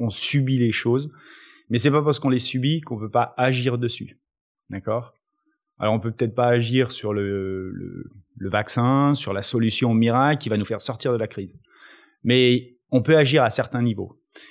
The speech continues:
C'est pas parce qu'on subit les crises, euh, ça, si on subit ces crises, c'est parce qu'elles ont des conséquences sur nous.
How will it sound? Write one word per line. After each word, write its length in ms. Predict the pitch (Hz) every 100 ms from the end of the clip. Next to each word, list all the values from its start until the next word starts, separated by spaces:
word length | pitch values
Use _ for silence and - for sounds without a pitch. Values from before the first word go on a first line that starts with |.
| - _
C'est 180 | -
pas 140 | 123 165
parce 240 | 147 135
qu'on 220 | - 131
subit 680 | 117 - - 160 156 151 135 -
les 140 | 110
crises, 520 | - 151 196 196 147 117 _ _ - _ -
euh, 100 | 143
ça, 240 | 139 120
si 220 | - - 175
on 100 | 170
subit 680 | - 165 156 147 123 131 127
ces 180 | -
crises, 440 | 127 - 208 208 170
c'est 160 | - 139
parce 180 | 120
qu'elles 240 | - 127 131
ont 80 | 170
des 160 | 120
conséquences 760 | - 180 - 170 143 123 - -
sur 260 | - 117 104
nous. 160 | 95